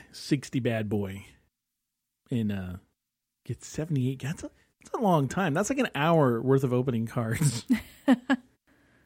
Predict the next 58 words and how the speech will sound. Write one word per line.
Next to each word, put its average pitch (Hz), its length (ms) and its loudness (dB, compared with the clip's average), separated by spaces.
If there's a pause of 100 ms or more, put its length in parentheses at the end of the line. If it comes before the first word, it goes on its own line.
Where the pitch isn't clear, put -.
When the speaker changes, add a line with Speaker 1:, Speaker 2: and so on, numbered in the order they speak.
(200)
Speaker 1:
Really? 170 480 0
I 147 40 2
mean, 165 180 4
Speaker 2:
Yeah, 277 260 4
I 247 160 0
know. 285 320 0 (260)
They'll 226 100 2
be 285 100 0
fun. 208 380 -2
Speaker 1:
<sighs> - 840 -20 (580)
I 147 60 -4
don't 101 140 -2
know. 104 320 -2 (120)
That's, 165 160 -2 (340)
<laughs> - 320 -2
that's, - 240 0 (100)
it's 170 160 2
a 180 40 2
lot. 180 100 4
And 175 80 10
it's 165 120 4
P 220 220 6
C 185 200 2
only, 135 500 4
uh, 127 100 2
for 123 120 -2
the 123 100 0
sixty. 117 540 0 (640)
Can't 143 200 -2
buy 135 160 4
those 135 280 6
on, 120 260 0
on 117 140 -2
the 113 60 0
mobiles. 113 540 -2 (420)
You 123 200 -2
know, 127 80 -4
Apple 127 380 2
and 113 120 -2
Google 120 300 2
are 107 160 -4 (200)
cut - 180 4
out 135 180 4
of - 80 0
Speaker 2:
No, - 60 2
Speaker 1:
that 131 140 4
Speaker 2:
no. 214 180 2
Speaker 1:
one. 233 140 -2
You 143 80 -2
gotta - 120 6
go 123 80 6
Speaker 2:
<laughs> 214 80 6
Yeah, 208 80 2
Speaker 1:
straight - 120 8
Speaker 2:
don't 240 100 8
Speaker 1:
to 233 60 6
Speaker 2:
get 233 100 6
Speaker 1:
the, 220 60 0